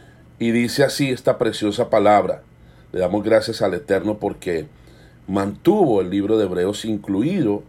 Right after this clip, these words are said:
en el nuevo pacto, para que todo lector y estudioso de las Escrituras vea lo importante de la Torá. Hebreos capítulo cuatro, verso quince,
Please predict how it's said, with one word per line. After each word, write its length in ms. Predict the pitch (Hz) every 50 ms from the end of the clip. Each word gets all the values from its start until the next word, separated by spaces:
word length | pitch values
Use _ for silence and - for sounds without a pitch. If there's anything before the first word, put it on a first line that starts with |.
| - -
en 200 | - 87 87 87
el 320 | 82 80 78 76 73 71 - - - - - - - -
nuevo 380 | 87 95 101 104 107 113 110
pacto, 420 | - 123 123 127 - - - 113 - - - - - - - - - - - -
para 260 | 87 90 90 87 -
que 140 | 107 101 95
todo 460 | - - - 139 143 151 165 185 180
lector 580 | 165 147 147 - - - 160 151 135 - - - - - - - - - - -
y 100 | - 90
estudioso 600 | 90 - - - 95 92 101 107 120 131 - - 120
de 80 | 104
las 160 | 98 92 -
Escrituras 600 | - - - - 92 90 - - 95 101 113 107
vea 160 | 92 98 101 107
lo 120 | 110 101
importante 640 | 98 90 - 85 80 - - 87 85 82 78 - 101
de 100 | 95 87
la 160 | 80 76 73
Torá. 260 | - 71 - - - -
Hebreos 360 | - 90 90 101 110 120 -
capítulo 480 | - - - - 101 - 117 120 110 -
cuatro, 380 | - 110 107 107 - 117 110
verso 320 | 107 101 92 - - 104 95
quince, 400 | - - 110 107 - - -